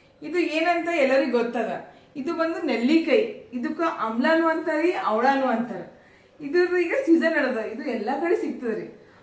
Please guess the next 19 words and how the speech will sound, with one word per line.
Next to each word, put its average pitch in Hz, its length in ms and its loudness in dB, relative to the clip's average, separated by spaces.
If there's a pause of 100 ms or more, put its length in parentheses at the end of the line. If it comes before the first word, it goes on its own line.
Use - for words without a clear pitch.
ಆಮೇಲೆ 359 220 -2
ಇದು 415 360 0
ಹೆಲ್ತ್ 370 340 2
ಭಾಳ 339 200 2
ಚಲೋ 330 320 0
ಅಂತ 339 160 -4
ನಿಮ್ಗೆ 294 200 -4
ಎಲ್ಲರಿಗೂ 254 340 0
ಗೊತ್ತದ. 220 500 -4 (680)
ಇದ್ರದ್ದು 381 340 -2
ಏನ್ 349 440 -2
ಮಾಡ್ಬೇಕಂತ 285 640 0 (360)
ಇವತ್ತು 254 240 -6
ನಮ್ಮ 233 140 -4
ಅತ್ತಿ 330 240 0
ಹೇಳ್ಕೊಡ್ತಾರೆ. 247 840 -4 (300)
ಬರ್ರಿ 427 300 0
ಹಂಗಿದ್ರು 247 320 0
ನೋಡೋಣ. 196 180 -4